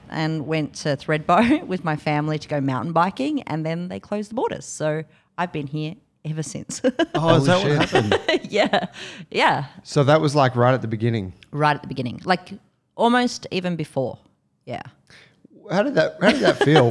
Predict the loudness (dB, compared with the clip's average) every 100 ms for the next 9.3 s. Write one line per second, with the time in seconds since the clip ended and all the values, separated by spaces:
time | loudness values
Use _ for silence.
0 | 4 4 4 4 6 4 4 2 2 2
1 | 2 2 -4 -6 -4 -4 0 0 0 0
2 | -2 0 -2 -2 -2 -4 0 0 2 2
3 | 2 2 2 0 0 -2 -2 -4 -6 -8
4 | -8 -10 -8 -6 -6 -10 -8 -6 -6 -8
5 | -12 _ -4 -4 -2 -4 0 0 0 -4
6 | -6 -6 -4 -4 -6 _ _ _ _ -2
7 | 0 0 -2 -2 -2 -2 -4 -4 -6 -6
8 | -6 -4 -2 -4 -2 2 2 2 0 -2
9 | -2 -4 -6